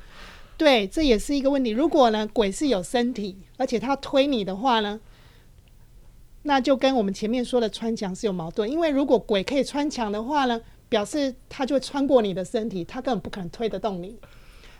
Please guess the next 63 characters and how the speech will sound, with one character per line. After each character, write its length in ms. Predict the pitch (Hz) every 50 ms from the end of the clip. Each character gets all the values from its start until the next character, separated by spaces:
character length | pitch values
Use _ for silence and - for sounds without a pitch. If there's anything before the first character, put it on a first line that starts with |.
| - -
那 140 | 349 349
如 120 | 339 320 330
果 140 | 330 370 277
鬼 240 | - - 226 214
要 100 | 262 302
是 140 | 302 - 320
可 180 | - - 233 240
以 60 | 226
用 160 | 277 269 254
他 140 | 247 269 262
自 120 | - 294
己 60 | 254 220
的 80 | 202
身 160 | - 262 254
体 100 | 254 214 196
推 260 | - - 262 247 247
你 200 | 247 233 190 185
的 120 | 208 190
话 240 | 170 - 247 220 208
呢， 180 | 190 185 185 190 - - - - - -
表 140 | - 208 190
示 120 | - -
他 200 | 269 202 233 262
没 100 | 262 269
有 60 | 226 202
办 180 | 254 220 196
法 80 | - -
推， 240 | - 240 233 226 - - - - - - -
穿 260 | - 247 233 240 240
墙， 340 | - 226 214 185 175 240 226 -
所 160 | - - 277
以 20 |
他 140 | 226 233 262
才 160 | 254 - 220
有 60 | 233 196
办 120 | 262 226
法 60 | 196
推 180 | - - 220 233
到 200 | 226 240 202 185
你 160 | 170 160 160
嘛。 160 | 160 165 175 208 - - - - - - - - -
那 140 | - 269 254 - -
这 80 | - 330
个 120 | 320 277
鬼 180 | - - 196 165
就 100 | - 233
是 120 | - -
没 120 | 220 185 180
办 140 | 196 196 170
法 60 | 170
穿 260 | - - 185 170 160
墙。 180 | - - 254 262 269 269 202 - - - - - - - - - - - - - -
<laughs> 920 | 147 143 123 - - 185 233 - - - - - - - - - - - -
对， 180 | - 233 214 202
穿 300 | - - - 330 339 349
墙 220 | - 269 240 233
跟 180 | 226 277 269 277
推 240 | - - 277 269 269
你 160 | 247 202 170
是 120 | - -
不 120 | 208 - 233
可 220 | - - 190 165
得， 320 | - - 202 196 269 277